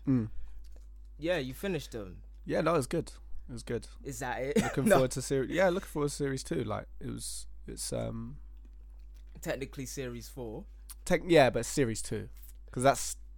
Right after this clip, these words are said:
Speaker 1: that's Top Boy Summer House now, isn't it?
Speaker 2: Is
Speaker 1: Um,
Speaker 2: it?
Speaker 1: yeah.
Speaker 2: Is
Speaker 1: That's
Speaker 2: that
Speaker 1: what it's
Speaker 2: what it's
Speaker 1: called on
Speaker 2: called?
Speaker 1: Netflix, yeah.
Speaker 2: Oh, I didn't even know that.
Speaker 1: And to be honest, it is a new series because when you think about it, there's, there was many setups for the characters that they had in it that is just different.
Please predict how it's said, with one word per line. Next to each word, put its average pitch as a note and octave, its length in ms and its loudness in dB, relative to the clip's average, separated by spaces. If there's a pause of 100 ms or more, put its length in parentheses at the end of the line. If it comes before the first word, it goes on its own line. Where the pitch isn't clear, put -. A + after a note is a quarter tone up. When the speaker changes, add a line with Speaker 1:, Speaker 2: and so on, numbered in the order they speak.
Speaker 1:
that's - 260 2
Top C3+ 200 -2
Boy B2 120 2
Summer A2+ 280 0
House G#2+ 260 -4
now, A2+ 200 -4
isn't A2+ 180 -4
it? A2 100 -8 (760)
Speaker 2:
Is A2+ 160 2
Speaker 1:
Um, D3+ 60 2
Speaker 2:
it? - 140 0 (280)
Speaker 1:
yeah. C#3 220 0 (380)
Speaker 2:
Is C3+ 80 -4
Speaker 1:
That's - 0 -
Speaker 2:
that D3+ 60 0
Speaker 1:
what - 0 -
it's C#3+ 100 4
Speaker 2:
what - 0 -
it's E3 60 6
Speaker 1:
called D3 140 8
on B2+ 140 6
Speaker 2:
called? A#2 140 4
Speaker 1:
Netflix, A2 220 -6
yeah. A#2+ 100 -2
Speaker 2:
Oh, C#3 320 -6 (300)
I C#3 80 -8
didn't E3+ 200 -6
even C3 180 -10
know B2 140 -8
that. - 140 -12 (640)
Speaker 1:
And E3+ 200 12
to - 100 12
be F#3+ 160 10
honest, E3+ 340 8
it E3 140 6
is D#3+ 160 8
a - 20 8
new D3+ 200 10
series C3+ 400 8
because A2+ 500 2
when D3 160 8
you C#3 80 6
think C3+ 300 0
about G#2+ 280 2
it, G#2+ 140 -4
there's, A#2 280 2
there A#2+ 180 2
was A2+ 180 -2
many B2+ 300 2
setups A2+ 500 0
for A#2 80 -2
the A2+ 80 -4
characters A2 400 -2
that A2 100 -6
they A2+ 120 -4
had G#2+ 180 -4
in G#2 100 -4
it G#2 200 -6
that G#2 120 -4
is A2 80 -8
just - 200 -6
different. - 320 -4